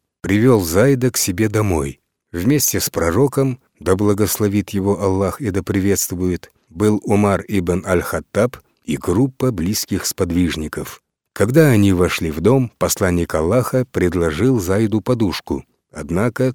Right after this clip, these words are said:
тот счёл недостойным сидеть на подушке в присутствии пророка, да благословит его Аллах и приветствует, и отодвинул её.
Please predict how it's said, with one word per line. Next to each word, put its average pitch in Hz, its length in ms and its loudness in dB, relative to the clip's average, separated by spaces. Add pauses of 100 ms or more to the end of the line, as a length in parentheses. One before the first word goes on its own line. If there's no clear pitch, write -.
тот 113 240 0
счёл 123 460 -2
недостойным 104 760 4
сидеть 101 380 0
на 90 100 0
подушке 104 480 0
в 80 100 -6
присутствии 92 680 -2
пророка, 95 640 0 (180)
да 92 160 -4
благословит 110 800 2
его 101 280 2
Аллах 101 380 0
и 110 120 0
приветствует, 98 760 -2 (280)
и 110 160 2
отодвинул 85 680 2
её. 78 480 -2